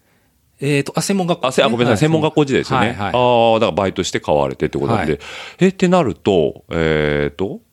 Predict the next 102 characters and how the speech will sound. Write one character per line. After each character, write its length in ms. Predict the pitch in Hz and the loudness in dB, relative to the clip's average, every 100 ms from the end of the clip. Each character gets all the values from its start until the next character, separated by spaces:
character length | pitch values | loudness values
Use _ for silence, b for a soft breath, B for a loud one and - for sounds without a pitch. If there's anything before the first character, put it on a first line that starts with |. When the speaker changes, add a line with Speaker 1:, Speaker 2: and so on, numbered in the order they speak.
| _ | _
Speaker 2:
九 280 | - 165 196 | -2 0 0
十 180 | 170 180 | 0 0
年 240 | 175 160 | 2 0
代 160 | 147 143 | 0 0
ぐ 100 | 127 | 0
ら 40 | |
い 40 | 64 | -2
で 40 | |
す 80 | - | -4
か？ 100 | - - | -20 -6
Speaker 1:
そ 200 | - 262 | 0 0
う 20 | |
で 80 | - | -2
す 80 | 90 | -6
ね。 220 | 127 151 | -8 -4
Speaker 2:
で 100 | 117 | -4
す 100 | 113 | -4
よ 80 | 76 | -4
ね。 120 | 78 | -2
Speaker 1:
は 80 | 80 | 0
い。 160 | 73 - | -2 -2
Speaker 2:
あ 140 | 120 | 0
の、 100 | 117 | 2
本 120 | 120 | 2
当 120 | 165 151 | 2 2
マ 120 | 135 | 0
ウ 40 | 151 | 0
ン 60 | |
テ 80 | 143 | 0
ン 80 | 160 | 0
バ 120 | 156 | 0
イ 40 | 151 | 0
ク 80 | |
ブ 100 | 151 | 2
ー 40 | 143 | 2
ム 340 | 87 80 67 - _ _ | 0 -2 -4 -10 _ _
ど 100 | - | -2
真 120 | 101 123 | 0 0
ん 80 | 92 | 0
中 160 | 73 | -2
っ 20 | |
て 60 | 69 | -6
感 40 | _ _ | _ _
じ 0 | |
で 100 | - | -6
す 60 | - | -2
よ 60 | |
ね。 80 | 170 | 0
Speaker 1:
そ 60 | 113 | 0
う 60 | |
で 120 | 85 82 | -2 -4
す 60 | |
ね。 0 | |
ま 100 | 113 | -4
さ 200 | 71 78 | -2 -2
に。 220 | 92 82 - - | -4 -10 -16 -8
Speaker 2:
ま 100 | 92 | -6
さ 100 | 95 | -4
に。 100 | 69 | -6
Speaker 1:
は 60 | 64 | -8
い。 80 | - b b b b | -12 b b b b
Speaker 2:
え 840 | 92 104 104 104 104 101 101 101 101 | 0 2 4 4 4 4 4 4 2
ー、 20 | |
な 160 | 90 92 | 0 0
る 140 | 101 | -2
ほ 180 | 110 113 | -2 0
ど。 420 | 110 104 95 92 | 2 4 4 2
じ 60 | 104 | 2
ゃ 100 | 107 | 0
あ、 100 | - | -2
そ 140 | - 147 | -2 0
れ 80 | |
買 220 | 151 - 139 | 0 0 0
わ 160 | 147 | 2
れ 120 | 143 | 0
て、 360 | 139 - 165 160 | -2 0 2 4
え 40 | |
っ 40 | 139 | 2
と、 680 | - 110 101 95 95 92 | 0 2 4 4 4 4
い 60 | 85 | 2
ろ 100 | 98 | 2
い 20 | |
ろ 100 | 95 | 2
と、 180 | 90 95 | 2 0
ま 120 | 87 | 0
あ、 20 | 82 | -2
走 260 | 85 - | -2 -2
り 100 | 98 | -2
回 220 | 92 92 | 0 2
ら 140 | 98 98 | 2 2
れ 80 | 98 | 0
る 80 | |
っ 40 | 82 | -4
て 120 | - | -6
こ 60 | 73 | -8
と 80 | |
な 60 | 73 | -8
ん 20 | |
で 20 | |
す 80 | 64 | -8
け 100 | - | -4
ど、 300 | 101 110 87 | 2 2 2